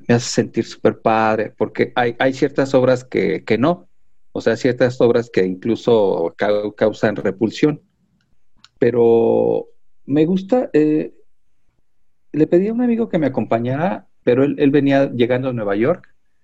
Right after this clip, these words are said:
y fuimos a, a San Carlos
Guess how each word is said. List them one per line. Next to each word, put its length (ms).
y 100
fuimos 500
a, 500
a 120
San 180
Carlos 640